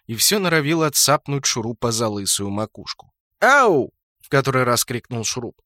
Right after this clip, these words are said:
«У меня уже бутылки здоровья кончились!» «Это, странник, тут дело такое», — смущенно сказал Прогл. «Понравился ты ей.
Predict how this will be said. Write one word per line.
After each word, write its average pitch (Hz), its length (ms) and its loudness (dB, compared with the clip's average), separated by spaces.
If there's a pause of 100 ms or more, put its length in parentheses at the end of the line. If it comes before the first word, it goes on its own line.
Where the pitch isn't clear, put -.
(240)
«У 131 80 -4
меня 247 260 2
уже 233 220 2
бутылки 240 420 -4
здоровья 233 460 4
кончились!» 160 640 -4 (360)
«Это, 151 340 2
странник, 160 500 0
тут 175 180 0
дело 190 240 4
такое», — 190 520 4 (200)
смущенно 139 520 0
сказал 127 340 -2
Прогл. 107 400 -6 (340)
«Понравился 170 640 4
ты 147 120 -2
ей. 131 280 -2